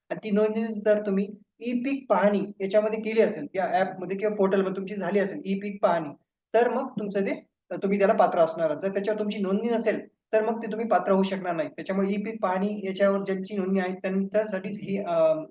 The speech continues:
योजना आहे किंवा ही जी दहा हजार रुपये मिळणार आहे, ती त्यांच्यासाठीच आहे. तर ही एक त्यांनी अट सांगितलेली आहे. त्याच्यानुसार मग काय होईल, तुमची त्या, त्या ई पीक पाहणी ॲपवर, पोर्टलवर तुम्ही जेवढं क्षेत्र तुमचं नोंदवलं तुम्ही, की या क्षेत्रामध्ये तुमचा कापूस होता किंवा सोयाबीन होता, त्याच्यावर त्या पोर्टलवर, त्या, अ,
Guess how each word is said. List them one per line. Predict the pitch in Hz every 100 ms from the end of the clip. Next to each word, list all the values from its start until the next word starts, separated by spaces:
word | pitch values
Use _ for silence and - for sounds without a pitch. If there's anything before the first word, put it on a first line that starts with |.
| -
योजना | 160 170 180 165
आहे | 180
किंवा | 202 190 202
ही | 196 190
जी |
दहा | 180 160
हजार | 170
रुपये | 165 175
मिळणार | 170 185
आहे, | 190 214
ती |
त्यांच्यासाठीच | 190 190 190 175 160
आहे. | 139 139 _ _ _ _ _ _ _ _ _ _
तर | 196
ही | 190 196
एक | 220 214
त्यांनी | 196
अट | 190 196
सांगितलेली | 185 170 185 185 175
आहे. | 160 202 - - _ _ -
त्याच्यानुसार | 196 226 220 226 220
मग | 240 -
काय | 214
होईल, | 208 262
तुमची | - 208 202 208 - -
त्या, | 202
त्या | 196 190 185
ई | 214
पीक | 233 240 240
पाहणी | 196 220 226
ॲपवर, | 196 202 214
पोर्टलवर | 208 208 208 214 214
तुम्ही | 214 202
जेवढं | 208 233
क्षेत्र | 233 208 226 220
तुमचं | 208 202 202
नोंदवलं | 202 196 185
तुम्ही, | 175 147
की | 147 _ - 185
या | 190
क्षेत्रामध्ये | 190 185 190 185 185
तुमचा | 180 190
कापूस | 175 190 190
होता | 156 170
किंवा | 160 180
सोयाबीन | 185 190 185
होता, | 170 170 165
त्याच्यावर | 180 185 185
त्या | 190
पोर्टलवर, | 190 180 190 175
त्या, | 175 180
अ, | 170 165 170 165 160